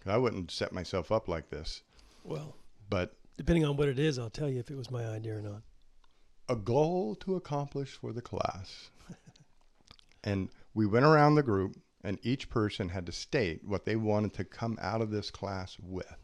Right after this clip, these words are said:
Speaker 2: Oh,
Speaker 1: or this
Speaker 2: yeah.
Speaker 1: group with in their class. But us men getting together with our various expertise in different fields of, of industries, what do we want to come away with?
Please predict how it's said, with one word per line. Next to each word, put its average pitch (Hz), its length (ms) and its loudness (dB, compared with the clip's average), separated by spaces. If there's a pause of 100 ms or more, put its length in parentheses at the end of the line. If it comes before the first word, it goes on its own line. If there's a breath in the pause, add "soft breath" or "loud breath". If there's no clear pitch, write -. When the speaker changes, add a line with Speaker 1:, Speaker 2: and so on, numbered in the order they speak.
(120)
Speaker 2:
Oh, 107 120 -4
Speaker 1:
or 95 60 -2
this 139 220 -4
Speaker 2:
yeah. 123 100 -10
Speaker 1:
group 107 380 0
with 95 320 -6
in 85 60 -10
their 85 100 -8
class. - 440 -8 (960 loud breath)
But - 220 2
us 123 340 8 (100)
men 110 500 8
getting 107 260 2
together 101 340 2
with 101 160 -2
our 90 240 0
various 104 560 0
expertise 104 840 -4
in 90 160 -4
different 101 340 -10
fields 101 540 -2
of, 90 280 -6
of 90 180 -10
industries, 92 680 -2 (760 loud breath)
what 110 240 4
do 139 60 6
we 135 120 2
want 113 140 6
to - 160 6
come 107 140 -4
away 120 340 -4
with? 104 260 -8